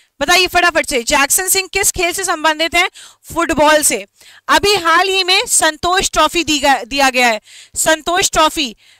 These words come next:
संतोष trophy किससे related है? संतोष trophy या फिर अगर हम बात करें दूरंत कप, ये आपके सीयूटी के paper में आया था, दूरंत कप, ये सब किससे related है? ये सब आपके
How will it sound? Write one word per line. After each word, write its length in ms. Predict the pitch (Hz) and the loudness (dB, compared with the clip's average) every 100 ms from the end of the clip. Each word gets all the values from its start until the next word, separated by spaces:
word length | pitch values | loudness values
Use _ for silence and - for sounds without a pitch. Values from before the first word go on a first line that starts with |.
| _ | _
संतोष 520 | - 320 320 359 392 | -2 -2 0 0 0
trophy 260 | - 349 403 | 2 0 0
किससे 320 | 370 - 403 | -2 -2 0
related 460 | 392 359 339 302 262 | 0 0 0 0 0
है? 180 | 214 208 _ _ _ _ _ - | -2 -4 _ _ _ _ _ -4
संतोष 460 | 311 311 339 370 | -4 -2 -2 -2
trophy 500 | - 339 - 349 359 294 | 2 2 2 0 0 0
या 140 | 302 | 0
फिर 140 | 349 | 2
अगर 180 | 330 330 | 0 2
हम 80 | 320 | 2
बात 200 | 302 294 | 2 0
करें 240 | 330 320 254 | -2 -4 -6
दूरंत 360 | 269 320 311 311 | -4 -4 -6 0
कप, 140 | 302 - - _ _ 254 | 0 0 -10 _ _ 0
ये 80 | |
आपके 200 | 269 339 | 0 0
सीयूटी 340 | 311 311 294 320 | -2 -2 -4 -6
के 100 | 320 | -2
paper 280 | 285 285 285 | -2 -2 0
में 100 | 269 | 0
आया 120 | 240 | 0
था, 200 | 269 262 _ - _ 208 | -2 -6 _ -20 _ _
दूरंत 360 | 294 339 359 - | -2 0 0 0
कप, 120 | 254 - | -2 -2
ये 140 | 262 320 | -4 0
सब 160 | 381 | 0
किससे 280 | - 330 381 | -2 -2 -2
related 420 | 370 330 320 294 | -2 -2 -4 -4
है? 60 | 247 | -4
ये 200 | 240 311 | -4 -2
सब 180 | 359 320 | 0 2
आपके 300 | 294 - | 2 0